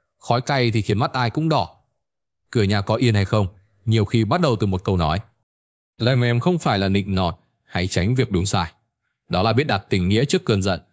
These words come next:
biết sửa lỗi mà không làm người nghe mất chỗ đứng trong lòng mình. Lời hiền nhỏ mà giữ được hơi ấm lớn. Vì vậy, khi nghèo khó hay mệt mỏi, càng phải giữ miệng cho hiền.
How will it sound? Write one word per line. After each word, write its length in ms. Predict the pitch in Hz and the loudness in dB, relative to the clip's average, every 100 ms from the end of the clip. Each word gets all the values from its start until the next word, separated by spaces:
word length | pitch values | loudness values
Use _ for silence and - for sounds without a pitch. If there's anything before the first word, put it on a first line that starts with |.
| _ _ _ | _ _ _
biết 140 | 127 | -2
sửa 240 | 185 139 92 | 0 0 2
lỗi 240 | 98 143 | 2 2
mà 200 | 139 104 | 2 0
không 260 | - 160 151 | 0 -2 0
làm 180 | 120 101 | 2 0
người 140 | 87 | 0
nghe 160 | 92 95 | 0 0
mất 200 | 131 156 | 0 0
chỗ 180 | 160 151 | 0 2
đứng 180 | 98 113 | 0 0
trong 160 | 113 | 0
lòng 160 | 85 80 | -2 -2
mình. 160 | 76 - _ _ _ _ _ _ _ _ _ - | -6 -8 _ _ _ _ _ _ _ _ _ -2
Lời 140 | 107 | 2
hiền 220 | 110 110 | 2 2
nhỏ 260 | 101 85 73 _ _ | 2 0 -4 _ _
mà 180 | 90 82 | -2 0
giữ 200 | 101 165 | 2 2
được 180 | 131 - | 2 0
hơi 140 | 87 | -4
ấm 160 | 80 80 | -2 -4
lớn. 240 | 80 85 - _ _ _ _ _ | -4 -6 -12 _ _ _ _ _
Vì 120 | 120 | -2
vậy, 280 | 127 131 101 - _ _ _ _ _ _ _ - | 0 0 -2 -8 _ _ _ _ _ _ _ -2
khi 140 | 151 | 0
nghèo 180 | 147 101 | 2 0
khó 200 | 110 131 | 0 0
hay 160 | 165 | 0
mệt 180 | 123 101 | 0 0
mỏi, 240 | 101 82 78 _ _ _ 135 | 0 -2 -4 _ _ _ -2
càng 180 | 113 | -2
phải 140 | 101 87 | 0 0
giữ 100 | 117 | 0
miệng 180 | 139 95 | 0 0
cho 120 | 101 | 0
hiền. 240 | 92 85 | 0 -2